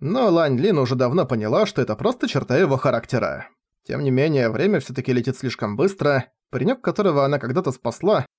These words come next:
в итоге стал существом, на которое даже ей теперь приходится смотреть снизу вверх.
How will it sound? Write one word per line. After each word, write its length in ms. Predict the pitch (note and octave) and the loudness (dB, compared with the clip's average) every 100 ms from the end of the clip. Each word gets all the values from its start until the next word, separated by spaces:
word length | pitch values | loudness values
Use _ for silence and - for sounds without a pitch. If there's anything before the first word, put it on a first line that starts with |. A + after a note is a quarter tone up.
| _ _ | _ _
в 100 | C#3+ | -2
итоге 200 | A3+ C4 | 0 0
стал 280 | - G#3+ E3 | 0 2 0
существом, 560 | - B2+ C3 - D4 F3+ | 0 -4 -6 -2 0 2
на 80 | |
которое 320 | C3+ B2+ A#3+ C#3+ | 0 0 0 2
даже 260 | C3 A#2 | 0 0
ей 200 | D#3 C4 | 0 0
теперь 260 | F#3 E3+ D#3 | 0 -2 -2
приходится 500 | A#2 - A3 D3 C3 | -2 -2 0 0 -2
смотреть 380 | - A#2+ D#3+ - | -2 0 0 0
снизу 340 | C#3+ A#2+ B2 | -2 0 0
вверх. 520 | A2 B2 - - - | 2 0 -2 -10 -18